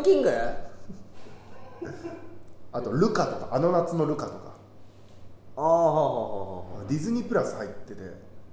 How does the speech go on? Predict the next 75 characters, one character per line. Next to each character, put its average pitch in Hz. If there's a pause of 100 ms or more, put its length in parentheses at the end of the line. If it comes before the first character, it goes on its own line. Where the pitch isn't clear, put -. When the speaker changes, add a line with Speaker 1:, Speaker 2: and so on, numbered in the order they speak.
(760)
Speaker 1:
お 98
ー、 117
マ 147
ー -
ベ 117
ル 101
見 101
る？ -
Speaker 2:
マ 214
ー 196
ベ 147
ル -
見 117
る 107
か 101
ら。 87 (320)
だ 175
け 151
ど、 -
最 214
近 202
マ 269
ー -
ベ 165
ル 135
の 120
新 254
作 240
を -
さ、 -
ず 151
っ -
と 208
連 226
ド 254
ラ 240
で 226
や 220
っ -
て -
た 160
ん 123
だ 104
け 107
ど、 110
Speaker 1:
う 127
ん。 - (540)
Speaker 2:
あ -
の、 143
Speaker 1:
止 -
ま 135
っ 165
た。 -
Speaker 2:
今 -
ア 440
ニ 427
メ 160
な 107
の 98
よ。 101 (960)
What 160
If -
っ - (140)
て 117
い 104
う、 113
Speaker 1:
う 104
ん。 101
Speaker 2:
マ 233
ー 202
ベ 196
ル -
の 202
こ 202
の 247